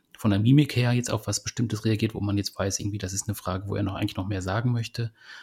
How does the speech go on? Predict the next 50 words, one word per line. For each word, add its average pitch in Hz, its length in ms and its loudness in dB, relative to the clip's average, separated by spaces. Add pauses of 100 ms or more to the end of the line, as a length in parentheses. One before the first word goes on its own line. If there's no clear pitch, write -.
(120)
oder 101 160 0
noch 104 240 2
weiter 107 300 2
ausgeweitet 104 680 2
auf 95 240 0
die 92 480 -2
Teilnehmer, 101 560 2
die 95 240 -2
bei 95 160 -6
der 95 100 -2
Sitzung 123 360 2
dabei 110 340 -2
sind, 107 320 0 (400)
wo 101 80 4
man 98 140 6
ja 98 60 2
aus 101 100 -2
den 104 100 4
Gesichtern 101 360 -2
ablesen 98 420 -4
kann, 98 180 -2
ist - 140 -4
das 101 100 -2
jetzt - 140 -8
eine 107 80 -4
spannende 110 360 -2
Frage, 101 360 -2
wo 98 80 -6
vielleicht - 240 -6
jemand 95 220 -4
einsteigen 110 520 -2
könnte, 117 480 -6 (160)
ähm, 95 400 -6
oder 104 160 -4
ist - 120 -6
das 104 100 -4
irgendwas, 104 340 -2
was 98 120 -2
die 98 80 -6
Leute 90 240 -6
eher 101 220 -2
langweilt, 104 480 -2
wo 95 60 -8
man 98 140 -2
schnell 107 200 -4
zum 101 140 -6
nächsten 98 240 -8
Thema 110 320 -4
gehen 113 300 -4
könnte? 113 400 -6